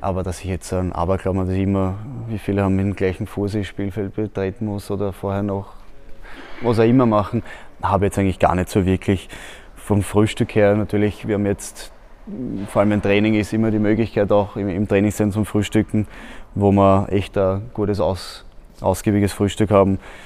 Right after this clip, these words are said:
Aber ich bin jetzt auch keiner, der jeden Tag das Gleiche isst. Also ich muss ehrlich sagen, beim Essen bin ich, was für Frauen manchmal schwierig ist, aber ich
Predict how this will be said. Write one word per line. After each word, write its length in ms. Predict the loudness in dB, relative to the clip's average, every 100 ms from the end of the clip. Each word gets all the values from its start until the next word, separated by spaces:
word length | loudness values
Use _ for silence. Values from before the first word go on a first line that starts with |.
| -20 -20 -20 -20 -10
Aber 140 | -4 -2
ich 80 | -2
bin 100 | -2
jetzt 140 | -2
auch 140 | -4
keiner, 220 | -4 -4 -2
der 120 | -2
jeden 180 | -2 -4
Tag 160 | -4
das 120 | -6
Gleiche 340 | -6 -6 -6 -8
isst. 140 | -8
Also 320 | -8 -6 -6 -8 -12 -18 -16 -14
ich 160 | -12 -8
muss 160 | -4
ehrlich 240 | 0 0 0
sagen, 360 | 0 0 -2 -4
beim 140 | -2
Essen 360 | 0 -2 -4 -4
bin 180 | 0 0
ich, 180 | 0 -2 -10 -20 -20 -20 -20 -20 -20 -20 -20 -20 -20 -20 -20 -18 -18 -18 -18 -20 -18 -14
was 140 | -10
für 100 | -8
Frauen 260 | -4 0 0
manchmal 280 | 0 -2 -4
schwierig 340 | 0 0 0
ist, 160 | 0 0
aber 280 | 0 -2
ich 120 | -4